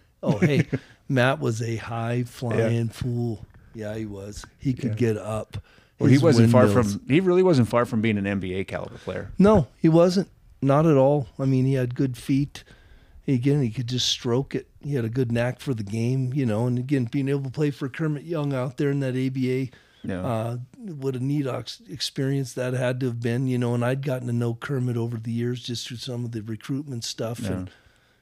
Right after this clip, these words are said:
Speaker 1: you know, in that little window. So Matt, having played for him when I always, I didn't know that
Speaker 2: Yeah.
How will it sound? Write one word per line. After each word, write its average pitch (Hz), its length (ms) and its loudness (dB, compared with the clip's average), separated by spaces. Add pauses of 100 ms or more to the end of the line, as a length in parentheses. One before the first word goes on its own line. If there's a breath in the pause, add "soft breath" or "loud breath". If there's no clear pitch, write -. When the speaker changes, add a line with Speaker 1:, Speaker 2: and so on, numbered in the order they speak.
(120)
Speaker 1:
you 143 80 -4
know, 123 200 0
in 123 140 0
that 147 240 -2
little 113 220 -2
window. 113 380 -2
So - 180 -4
Matt, 131 320 0
having 127 360 -4
played 131 340 -2
for 120 180 -6
him 131 240 -2
when 110 160 -2
I 113 140 -6
always, 110 420 -6
I 120 80 -2
didn't 127 220 -2
know 120 220 0
that 104 380 -8 (280 soft breath)
Speaker 2:
Yeah. 110 180 -10